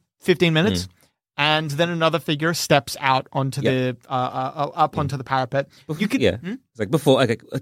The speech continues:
Speaker 2: well, maybe go to, to Perrin. Have you ever heard of a Burgomaster?
Speaker 1: Um,
Speaker 2: Is that
Speaker 1: yes,
Speaker 2: like a,
Speaker 1: I, I
Speaker 2: a,
Speaker 1: believe
Speaker 2: a,
Speaker 1: I have, yes.
Speaker 2: a
Speaker 1: It's a
Speaker 2: mayor?
Speaker 1: It's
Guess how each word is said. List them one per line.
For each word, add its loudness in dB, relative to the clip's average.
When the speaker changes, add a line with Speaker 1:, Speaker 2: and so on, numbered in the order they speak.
Speaker 2:
well, 2
maybe 6
go 6
to, 2
to -2
Perrin. 2
Have -8
you 0
ever -4
heard -6
of -2
a -4
Burgomaster? -12
Speaker 1:
Um, 2
Speaker 2:
Is -10
that 0
Speaker 1:
yes, 4
Speaker 2:
like 2
a, 2
Speaker 1:
I, 2
I 2
Speaker 2:
a, 2
Speaker 1:
believe 0
Speaker 2:
a, 4
Speaker 1:
I 4
have, 0
yes. -4
Speaker 2:
a 0
Speaker 1:
It's -2
a 2
Speaker 2:
mayor? -4
Speaker 1:
It's -4